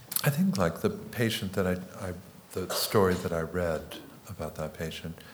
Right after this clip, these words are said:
uh, as I said, sometimes those sessions could pass in what felt like minutes.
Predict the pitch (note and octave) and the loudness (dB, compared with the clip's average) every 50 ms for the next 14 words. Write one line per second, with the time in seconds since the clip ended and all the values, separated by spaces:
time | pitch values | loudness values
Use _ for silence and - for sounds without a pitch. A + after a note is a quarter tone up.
0 | - - - - - - - - A2+ G#2 - - A#2 A2+ A#2+ A2+ - C3 G2 - | -20 -20 -20 -20 -20 -16 -6 -2 -2 -2 0 -2 -2 -2 -2 0 0 0 2 4
1 | - C#3 C#3 C#3 A2+ B2+ B2 A2 G#2 - A2 G2+ - - A#2+ A2 - - - G2 | 4 4 4 4 4 4 4 4 4 4 4 4 4 6 4 4 4 2 0 -2
2 | F2+ - - - - - - - A2+ G2 F#2+ F#2+ - - - - - A2 G2+ F#2+ | -4 -4 -6 -8 -10 -8 -6 -2 -2 -2 -2 -2 -4 -6 -8 -8 -6 -4 -2 -2
3 | F#2 - - - G#2 F#2 E2+ - F#2+ F2+ - - G#2 G2 F2+ E2+ D#2 - - - | -4 -4 -2 0 0 0 2 0 -2 -2 -2 -4 -4 -2 -2 -2 -4 -6 -8 -8
4 | - - - | -8 -8 -8